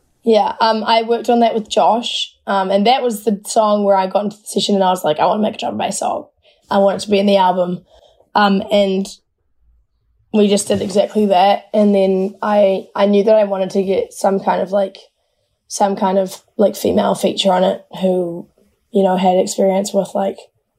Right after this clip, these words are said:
I guess, E D M and that kind of, like, weird, like, alien stuff. I didn't even think of her because I'm a huge fan and I, like, did not think she would ever want to. And then, um, yeah, no, my, my,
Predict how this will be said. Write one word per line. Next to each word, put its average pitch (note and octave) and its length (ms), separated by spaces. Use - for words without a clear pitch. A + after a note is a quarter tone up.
I G3+ 120
guess, G3 360
E G3 140
D F3+ 260
M F#3 280
and G3 160
that - 160
kind F#3 180
of, F3+ 160
like, F#3+ 200
weird, F3+ 240
like, F3+ 160
alien F3+ 400
stuff. F3+ 500
I B3+ 80
didn't G#4 240
even A#3 160
think C4+ 240
of A3 80
her F#3+ 260
because G3+ 280
I'm G3+ 340
a G#3+ 80
huge A#3+ 600
fan F#3+ 560
and G3 300
I, F#3+ 240
like, F#3 280
did G3+ 160
not F#3+ 280
think G3 200
she G3 120
would F#3 160
ever A#3 240
want G#3 320
to. G3+ 440
And G#3 160
then, G3 300
um, G3+ 460
yeah, G#3+ 260
no, A3+ 260
my, G3+ 240
my, G3 360